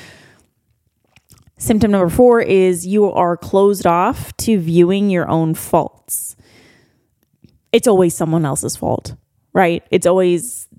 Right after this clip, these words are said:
your parents' fault or the people who raised you, your client's fault. It's always your client's fault, but it's never your fault. That is a sign of unresolved trauma.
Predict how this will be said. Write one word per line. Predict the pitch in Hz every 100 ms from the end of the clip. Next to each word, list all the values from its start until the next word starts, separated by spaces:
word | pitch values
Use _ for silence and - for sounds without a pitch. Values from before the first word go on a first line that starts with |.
| _ _ _ _ -
your | 180 190
parents' | - 185 175 165
fault | - 160 160 165
or | 165
the | 156
people | 185 175 180
who | 175
raised | 180 175 175 160
you, | 160
your | 160 160
client's | 160 - 220 226 202 185 -
fault. | 180 160
It's | -
always | 269 320 330 277
your | 277
client's | 285 285 294 277 -
fault, | 269 240 170 - - - _ _ -
but |
it's | 170
never | 185 175
your | 160 170
fault. | - - - - - _ _ _ _ _ _ _ _ _ _ _ -
That | 196 180
is | 185
a | 175
sign | - 165 175
of | -
unresolved | 160 165 160 - 175 -
trauma. | - -